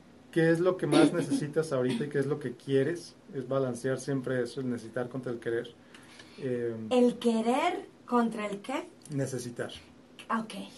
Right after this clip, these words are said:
Speaker 2: ¿Cómo, cómo le hace uno? O sea,
Speaker 1: Sí.
Speaker 2: me acuerdo que alguien me decía, pregúntate antes de comprarlo, ¿lo necesitas?
Speaker 1: Sí. Sí, pues mira, es realmente eso, es si, bueno, voy a poner un ejemplo muy simple. Eh,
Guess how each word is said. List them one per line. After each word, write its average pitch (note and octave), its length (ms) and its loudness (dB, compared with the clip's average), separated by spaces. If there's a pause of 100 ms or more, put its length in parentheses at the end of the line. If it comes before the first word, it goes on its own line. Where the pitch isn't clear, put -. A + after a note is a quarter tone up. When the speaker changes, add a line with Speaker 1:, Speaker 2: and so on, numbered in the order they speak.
(160)
Speaker 2:
¿Cómo, C#4 240 4
cómo E4 180 6
le F4+ 100 8
hace E4+ 220 8
uno? D#4 440 6 (220)
O - 60 -20
sea, A#3+ 240 12
Speaker 1:
Sí. A#3 120 2 (260)
Speaker 2:
me C4+ 80 8
acuerdo D#4+ 280 8
que F#4+ 100 6
alguien F#4+ 200 4
me F4 160 8
decía, D4+ 300 6
pregúntate D4 720 10
antes C#4 240 6
de C#4 100 4
comprarlo, A#3+ 480 8
¿lo A#3 160 8
necesitas? D4+ 960 4 (120)
Speaker 1:
Sí. C#3 160 -6 (680)
Sí, G#3 100 4
pues D#3+ 220 6
mira, D#3 180 8
es C3+ 80 4
realmente E3+ 600 6
eso, F3 280 2
es D3 300 0
si, C#3+ 340 -2 (140)
bueno, B2+ 240 -4 (840)
voy C#3 100 -4
a - 40 -6
poner D3+ 180 2
un D3 60 4
ejemplo C#3+ 340 0
muy C3+ 160 2
simple. A2+ 540 -6
Eh, A2+ 260 -6